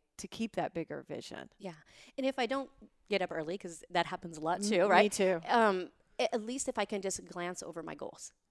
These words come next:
Speaker 2: my
Speaker 1: Mm-hmm.
Speaker 2: dreams. So at first thing in the morning, I'm excited, I'm re-energized, I'm refocused on why I'm doing all these things that I'm doing, you know,
Speaker 1: Mm-hmm.
Speaker 2: that I'm excited and happy about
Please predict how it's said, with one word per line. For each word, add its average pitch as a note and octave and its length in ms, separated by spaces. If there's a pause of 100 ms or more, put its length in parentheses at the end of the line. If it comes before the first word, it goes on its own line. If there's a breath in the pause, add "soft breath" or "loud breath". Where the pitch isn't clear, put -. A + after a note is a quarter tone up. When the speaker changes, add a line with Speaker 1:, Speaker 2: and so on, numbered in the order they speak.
(180)
Speaker 2:
my F#3+ 280
Speaker 1:
Mm-hmm. G#3+ 40
Speaker 2:
dreams. - 380 (280 soft breath)
So G#3 200
at - 80
first - 440
thing G#3 140
in F3 80
the F3 60
morning, F3+ 600 (520)
I'm F#3+ 120
excited, F3 480
I'm E3+ 220
re-energized, F3 880
I'm D#3 160
refocused F#3 880
on E3+ 420 (200)
why D#3+ 260
I'm F#3+ 180
doing D#3+ 240
all C3 240
these D#3+ 120
things E3+ 180
that - 100
I'm D#3+ 140
doing, E3+ 560
you F#3+ 60
know, E3+ 80
Speaker 1:
Mm-hmm. E3 80
Speaker 2:
that F3 80
I'm E3+ 80
excited - 500
and E3 160
happy E3 400
about D3 320